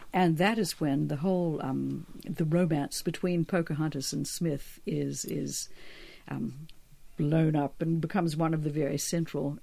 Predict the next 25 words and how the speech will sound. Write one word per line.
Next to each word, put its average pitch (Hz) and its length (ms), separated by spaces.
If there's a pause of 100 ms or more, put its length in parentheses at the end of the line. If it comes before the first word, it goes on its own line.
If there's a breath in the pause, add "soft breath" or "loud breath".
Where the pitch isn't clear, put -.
elements 156 680
of 135 320 (380)
the 156 60
myth. 147 340 (440 loud breath)
Another 185 380
writer, 151 400
Robert 160 420
Dale 151 300
Owen, 147 560 (140)
who 160 120
was, 139 320 (120)
um, 143 400
a - 80
social 170 400
reformer, 147 580 (800 loud breath)
um, 170 300 (380)
has 175 500
a 135 140
book 165 320
again 180 280
about 160 320
Pocahontas, 151 720
which - 380
is, 165 480
um, 143 400